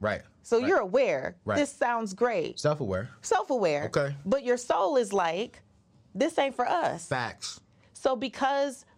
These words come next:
Speaker 2: a coach, we're both coaches, so
Speaker 1: Yep.
Speaker 2: because a coach lays out ten steps, I still have to filter through
Speaker 1: Yeah.
Speaker 2: and see out of these steps,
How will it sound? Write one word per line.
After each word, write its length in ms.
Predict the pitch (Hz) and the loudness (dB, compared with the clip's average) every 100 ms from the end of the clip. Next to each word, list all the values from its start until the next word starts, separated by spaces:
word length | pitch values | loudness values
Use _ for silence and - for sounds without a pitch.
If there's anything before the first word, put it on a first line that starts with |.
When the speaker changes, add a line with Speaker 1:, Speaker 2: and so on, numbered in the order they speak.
| - | -4
Speaker 2:
a 80 | 233 | -4
coach, 500 | - 233 147 - - | 0 0 0 -6 -2
we're 160 | 233 | 0
both 200 | 220 196 | 2 0
coaches, 460 | - 160 156 185 220 | -2 -4 -4 -6 -2
so 120 | 262 | -2
Speaker 1:
Yep. 80 | 262 | -2
Speaker 2:
because 300 | 269 294 247 | 0 0 0
a 60 | |
coach 300 | 247 254 233 226 | 0 -2 -2 -2
lays 260 | 220 220 | -2 0
out 240 | 202 190 175 | -2 -2 -4
ten 260 | 247 220 | -2 -2
steps, 500 | 214 - 202 165 - - - | -2 0 0 0 -4 -10 -2
I 140 | 381 | -2
still 340 | 415 - 339 | -4 -2 0
have 200 | 320 294 | 2 0
to 100 | - | -2
filter 460 | 208 - 277 262 220 | -2 0 0 2 -2
through 500 | 208 269 233 160 165 | 0 2 2 0 -4
Speaker 1:
Yeah. 180 | 87 85 - - | -8 -12 -12 -4
Speaker 2:
and 140 | 214 | -4
see 440 | 208 247 220 196 - _ _ | 0 0 0 -2 -8 _ _
out 200 | - 240 | -2 -2
of 140 | 285 233 | -2 -2
these 220 | 254 240 | -2 -2
steps, 500 | - - 196 170 - | 0 2 2 0 -10